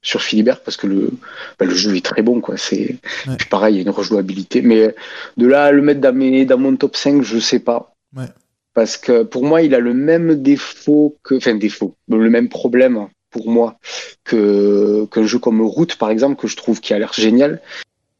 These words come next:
Speaker 1: Mais c'est le genre de jeu qui demande un vrai investissement de
Speaker 2: Ouais,
Speaker 1: temps
Speaker 2: ouais, ouais.
Speaker 1: pour apprendre, euh, les différents dieux, les différents, euh,
Speaker 2: Ouais.
Speaker 1: les différentes stratégies, toutes les technologies, comment elles combattent ensemble, et cetera.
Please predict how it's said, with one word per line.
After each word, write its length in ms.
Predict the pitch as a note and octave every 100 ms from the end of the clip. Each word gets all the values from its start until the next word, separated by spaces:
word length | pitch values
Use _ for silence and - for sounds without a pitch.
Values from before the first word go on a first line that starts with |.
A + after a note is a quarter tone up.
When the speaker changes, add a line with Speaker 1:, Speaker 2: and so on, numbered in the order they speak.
| _ _
Speaker 1:
Mais 500 | A2+ A2 G#2+ G#2+ A2
c'est 180 | A2+ A#2
le 60 | A2
genre 160 | A#2
de 80 | B2+
jeu 200 | A#2 C3+
qui 160 | C3+ A2+
demande 300 | A2 A#2 G#2+
un 100 | G#2+
vrai 400 | G2+ G#2 G#2+ B2+
investissement 640 | B2 A#2 - - - A#2+
de 140 | A2
Speaker 2:
Ouais, 80 | A2
Speaker 1:
temps 140 | B2 B2
Speaker 2:
ouais, 60 |
ouais. 80 | C3
Speaker 1:
pour 200 | A#2+ G2+
apprendre, 500 | G#2+ - - A2+ A2
euh, 200 | G#2+ G#2+
les 120 | G#2+ G#2
différents 440 | G#2 - A2 G#2+
dieux, 360 | A2 G#2 A2+ A2+
les 120 | G#2+
différents, 600 | G#2 - A2+ G2+ G#2 G#2
euh, 180 | G#2 A2 - C3+
Speaker 2:
Ouais. 140 | C3 B2 _ _ _ _ _
Speaker 1:
les 80 | A2+
différentes 340 | G#2 B2 A2 G#2+
stratégies, 560 | - A2 A2 G#2 A2+
toutes 160 | - -
les 80 | A2
technologies, 560 | A2+ A#2+ A2+ G#2+ A2+
comment 200 | A2 G#2
elles 100 | G#2
combattent 360 | G#2+ A2 G#2 A#2
ensemble, 440 | A2 - A#2 A2
et 40 | G#2+
cetera. 380 | - - -